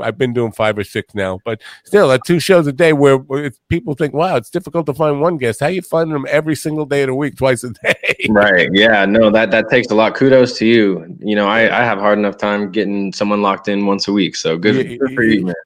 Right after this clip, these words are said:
Speaker 1: yeah. Well, and the, the whole idea is just to widen your net, you know, and be, and be interested in more things. So
Speaker 2: Awesome.
Speaker 1: I, I wanna go back to your music though for a second,
Speaker 2: Mm-hmm.
Speaker 1: because
Speaker 2: Yeah.
Speaker 1: I look at the structure of the band, and, and here's what I'm seeing here, because,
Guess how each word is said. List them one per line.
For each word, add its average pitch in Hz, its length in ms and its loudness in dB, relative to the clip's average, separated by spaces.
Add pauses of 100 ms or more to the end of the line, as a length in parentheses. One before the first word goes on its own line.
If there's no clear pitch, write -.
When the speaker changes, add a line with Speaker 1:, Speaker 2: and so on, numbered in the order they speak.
Speaker 1:
yeah. 156 420 2
Well, 156 200 6
and 160 200 2
the, 175 180 2
the 151 180 2
whole 151 200 4
idea 123 420 4
is 107 220 -2
just - 320 -6
to - 80 -10
widen 104 340 0
your 113 120 -4
net, 131 240 0
you 101 160 -4
know, 101 180 0
and 104 160 -4
be, 110 80 2
and 113 180 -4
be 123 140 2 (180)
interested 120 520 -2
in 110 80 -2
more 110 260 2
things. 101 420 -2 (280)
So 143 240 4
Speaker 2:
Awesome. 135 160 0
Speaker 1:
I, - 260 -12 (100)
I 156 60 2
wanna 202 240 4
go 151 180 0
back 139 260 2
to 135 80 -4
your 123 80 -2
music 123 380 -4
though 98 140 -2
for 104 140 -8
a 95 60 -4
second, 113 240 -4
Speaker 2:
Mm-hmm. 110 80 -8
Speaker 1:
because 123 280 -2
Speaker 2:
Yeah. 120 100 0
Speaker 1:
I - 20 -2
look 175 360 -2 (340)
at 147 160 -2
the 135 80 -4
structure 151 500 0
of 123 100 0
the 123 100 -2
band, 107 380 2
and, 110 160 -6
and 123 240 -6
here's 156 260 0
what 127 140 0
I'm 107 160 0
seeing 95 400 -2
here, 90 220 -2 (280)
because, 110 440 0